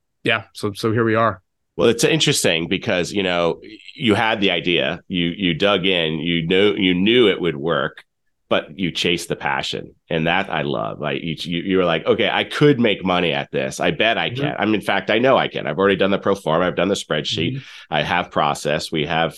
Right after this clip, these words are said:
Speaker 2: uh, we understand, you know, the assets and all of that. But you know, ever since I was twelve, I just love me that stock market. So how, you can't do that now. Mike, I have a fifteen-year-old who's, who's working to, you know, get a Robinhood account open. I'm like,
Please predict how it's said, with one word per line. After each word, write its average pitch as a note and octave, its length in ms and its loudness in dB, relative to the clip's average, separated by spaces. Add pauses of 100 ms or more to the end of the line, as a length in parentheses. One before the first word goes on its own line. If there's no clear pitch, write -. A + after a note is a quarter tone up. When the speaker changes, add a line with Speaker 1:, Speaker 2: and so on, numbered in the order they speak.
(120)
Speaker 2:
uh, D#2+ 280 0
we E2+ 120 2
understand, E2+ 720 -2 (500)
you E2+ 100 -4
know, D#2 140 0
the D#2+ 140 2
assets D2+ 520 -2
and D#2+ 120 0
all D#2+ 220 2
of F2 100 -2
that. C2+ 360 -2 (220)
But E2+ 240 0 (720)
you D#2 140 -4
know, C#2 140 -4
ever E2 260 -2
since E2 240 -6
I D#2+ 120 0
was D2+ 160 -2
twelve, C#2+ 400 -2
I C#2+ 140 -2
just - 280 -10
love D#2 680 -2
me E2 220 0
that D#2 220 -4
stock C#2+ 360 -4
market. B1 440 -8
So G#2 140 0
how, C3+ 160 0
you D3+ 260 0
can't G3 280 4
do E3+ 140 6
that G#2+ 160 2
now. F2+ 160 0
Mike, B2+ 260 0 (200)
I A#2+ 140 2
have C3+ 120 4
a A2+ 80 4
fifteen-year-old F2+ 800 0
who's, E2+ 260 -2 (120)
who's F2+ 240 2
working F2+ 320 2
to, D#2 240 -2 (360)
you F2 120 0
know, D#2 120 2
get F2 220 0
a D#2+ 200 2
Robinhood E2 580 2
account D2 340 0
open. D2 280 0
I'm D2 120 -2
like, C#2 200 -4